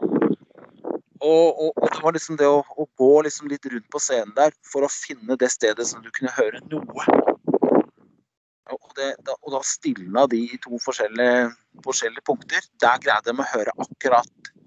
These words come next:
nok. Mens jeg fant ikke det punktet av noe publikum i det hele tatt. Og, eh, og sto der liksom og sleit, vet du. Og mass-, mistet jo så mye, liksom,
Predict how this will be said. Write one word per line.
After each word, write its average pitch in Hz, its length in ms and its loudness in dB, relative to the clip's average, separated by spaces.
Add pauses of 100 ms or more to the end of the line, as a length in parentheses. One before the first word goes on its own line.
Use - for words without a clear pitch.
(260)
nok. - 260 0 (1080)
Mens - 240 -6
jeg 135 180 2
fant 151 460 0
ikke - 320 -4
det 139 140 4
punktet 123 400 -6 (1400)
av 131 100 -2
noe 123 380 -4
publikum - 520 -4
i 120 60 2
det 123 140 4
hele 113 260 4
tatt. - 260 -2 (1700)
Og, 131 360 4
eh, 131 480 2 (120)
og 135 200 -4
sto - 300 -6
der 131 180 6
liksom 131 300 -6
og 143 240 -6 (320)
sleit, 151 400 -2
vet - 140 -6 (100)
du. - 100 -10 (580)
Og 139 140 -6
mass-, 147 320 0
mistet 147 440 -2
jo 151 80 -2
så - 360 -2 (380)
mye, 131 600 4
liksom, 127 480 -2